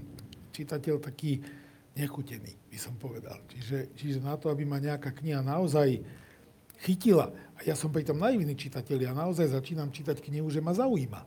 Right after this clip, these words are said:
Hej, nie, že teraz, á, niečo o tom poviem a budem vedieť, ako je to urobené. Ja som sa nikdy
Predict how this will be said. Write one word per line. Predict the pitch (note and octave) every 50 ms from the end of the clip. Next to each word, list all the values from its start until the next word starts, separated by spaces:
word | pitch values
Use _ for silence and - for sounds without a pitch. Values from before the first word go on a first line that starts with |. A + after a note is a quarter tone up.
| - - -
Hej, | - C3+ D3
nie, | D3+ E3 E3+ E3
že | C3+ C#3
teraz, | A#2+ - C#3 A2+ A#2+ - -
á, | A#2 A2 A2 A#2+ C#3+ C#3 A#2 G#2+ G2+ - - - - -
niečo | B2 C3+ C3 - C3+
o | C3 B2+
tom | - C3+ A#2
poviem | G#2 - D3 C3+ C#3 C#3+ C#3 B2+
a | A#2 A#2
budem | G#2 - - D3 C3+ C3
vedieť, | B2 C3 C3+ C3 C3 B2+ C3 C3
ako | -
je | C3+ B2+
to | C3 B2
urobené. | A#2 A#2+ C#3 D3 D#3 D3 D#3+ D#3 D#3
Ja | C#3 C3
som | C3 C#3+ C#3
sa | - C3+
nikdy | B2+ C3 C3+ C3+ B2+ B2 A2+